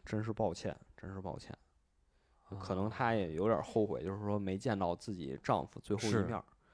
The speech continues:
Speaker 1: 最后就靠在医生身上停止了呼吸。
Speaker 2: 嗯，没扛住。
Speaker 1: 没扛住。
Speaker 2: 没扛住，嗯。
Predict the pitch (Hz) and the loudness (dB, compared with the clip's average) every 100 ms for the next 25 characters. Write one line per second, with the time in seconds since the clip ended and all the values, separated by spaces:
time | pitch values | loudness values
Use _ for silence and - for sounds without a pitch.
0 | - _ - 101 101 98 - - 101 92 | -20 _ 0 4 4 4 0 2 4 4
1 | 95 107 113 104 - 104 104 90 - 104 | 2 0 0 -4 -4 -2 -4 -6 -6 -4
2 | 120 78 - 101 95 - 71 - _ _ | 0 0 -2 -4 -6 -8 -14 -16 _ _
3 | _ _ 95 92 92 - - - 123 127 | _ _ -14 -14 -16 -20 -20 0 2 4
4 | 135 139 - _ _ - 90 80 87 90 | 4 4 0 _ _ -8 -6 -4 -4 0
5 | 101 101 95 - 92 | 0 0 -4 -6 -10